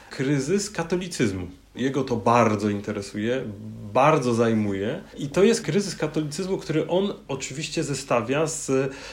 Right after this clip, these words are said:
konfrontacją z muzułmanami we Francji. To jest jakby tym, co go uruchomiło do napisania Uległości, no ale tu dostajemy takie stwierdzenia, jak na przykład: „Będę bronić islamofobii”,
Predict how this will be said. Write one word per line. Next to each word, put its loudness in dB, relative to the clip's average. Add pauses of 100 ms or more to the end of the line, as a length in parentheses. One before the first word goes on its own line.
(100)
konfrontacją 2
z -4
muzułmanami 2
we -4
Francji. -2 (340)
To 4
jest 6
jakby 2
tym, -2
co -2
go 6
uruchomiło 6
do 4
napisania 0 (300)
Uległości, 2
no 4
ale 6
tu 2
dostajemy 4
takie 4
stwierdzenia, 2
jak 0
na 0
przykład: 0
„Będę 6
bronić 4
islamofobii”, 0